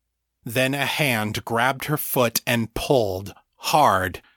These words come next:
and she fell three meters to the concrete floor of the tunnel. She landed on her shoulder, which dislocated on impact.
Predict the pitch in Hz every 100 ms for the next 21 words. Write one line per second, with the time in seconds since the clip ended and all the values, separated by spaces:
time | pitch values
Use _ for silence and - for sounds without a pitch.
0 | _ - 131 - 131 - 147 127 107 98
1 | - 160 143 139 139 104 95 - - 117
2 | 120 139 123 113 131 117 - - 135 113
3 | 101 101 104 - 123 101 101 - _ _
4 | _ _ _ _ _ - 151 139 143 110
5 | 104 101 104 - 156 147 117 98 95 -
6 | - 151 - 127 151 - 165 160 - 110
7 | 104 107 113 127 139 107 104 92 -